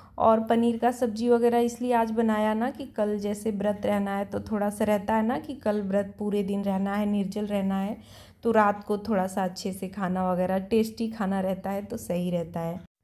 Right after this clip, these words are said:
तो खाना पीना होने के बाद अब बस जो है किचन क्लीन करना है, तो सारा बर्तन वगैरह सब कुछ समेट लिया है।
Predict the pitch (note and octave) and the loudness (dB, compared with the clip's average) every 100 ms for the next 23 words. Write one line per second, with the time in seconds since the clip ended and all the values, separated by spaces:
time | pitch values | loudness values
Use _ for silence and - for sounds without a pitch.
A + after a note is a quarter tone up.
0 | _ _ _ - _ _ B3+ B3+ C4 C4 | _ _ _ -20 _ _ 2 2 2 0
1 | B3+ B3 A#3+ B3 A#3+ A#3+ B3 A#3+ B3 A#3+ | 2 4 2 0 2 4 4 4 2 -2
2 | B3 A3 A3 B3 A3+ - G3+ G3 A3+ G#3+ | -2 0 2 0 -2 -4 -2 -2 -2 0
3 | A3+ A#3 A#3 A3 A#3 A3+ A#3 A3+ A3 A3+ | 0 0 -4 -6 -2 -2 0 0 2 2
4 | A3+ A3 A3 A3+ A3+ B3+ F4+ - - - | 2 2 4 4 2 0 -4 -12 -20 -20
5 | - - - - G#3 G#3 B3+ G#3 G#3 G#3 | -20 -20 -16 -6 -4 -2 2 4 4 4
6 | G#3 G3+ A3 A3 G#3 G#3+ A3+ G#3 G3 A3+ | 0 0 0 0 2 0 0 -4 -4 -6
7 | A3+ G#3+ G#3+ G#3+ A3 G#3+ G#3 G3+ G#3+ | -2 0 2 0 -2 -2 0 0 -2